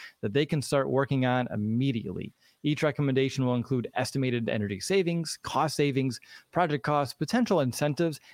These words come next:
and simple payback. So if you own a business, don't wait. Get started saving money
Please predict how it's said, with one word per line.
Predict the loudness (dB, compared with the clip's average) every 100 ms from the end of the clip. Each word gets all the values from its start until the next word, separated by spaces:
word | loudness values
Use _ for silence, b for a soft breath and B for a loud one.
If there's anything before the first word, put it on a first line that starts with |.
| B
and | 0 2 0 -4
simple | -2 0 2 0 0 -2
payback. | -2 0 -2 -2
So | -4
if | -2
you | -2
own | 2 2
a | 4
business, | 2 2 0 -2 b b -2
don't | 0 2
wait. | 2 2 0 B B
Get | -2 2
started | 2 2 0
saving | 0 2 2 2
money | 2 0